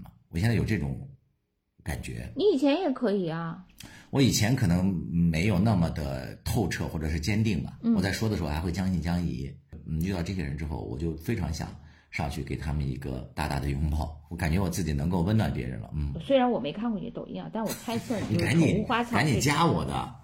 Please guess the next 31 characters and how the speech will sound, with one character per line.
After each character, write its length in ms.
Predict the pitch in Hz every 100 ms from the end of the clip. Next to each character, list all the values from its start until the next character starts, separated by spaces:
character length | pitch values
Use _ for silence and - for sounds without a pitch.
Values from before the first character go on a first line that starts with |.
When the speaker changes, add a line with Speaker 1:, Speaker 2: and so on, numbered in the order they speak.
| -
Speaker 1:
赶 180 | 73 147
紧 160 | 110 - - -
注 120 | 120
册 180 | 113 101
来， 180 | 78
还 100 | 82
有 60 | 120
好 100 | 101
多 100 | 113
人 120 | 117
期 180 | 113 120
待 120 | 135
着 80 | -
你。 100 | 349
Speaker 2:
因 60 | 370
为， 180 | - - - - - - - - -
对， 160 | 285
因 120 | 277 330
为 80 | 339
我， 260 | 269 123 - - 196 - -
对， 160 | 233
对， 200 | 208 190
因 120 | 151 285
为 100 | 294
我 260 | 262 135
必 200 | 208 247
须 220 | 233 254
得 160 | 254 220
那 160 | - 202
个 100 | 185
啥 200 | -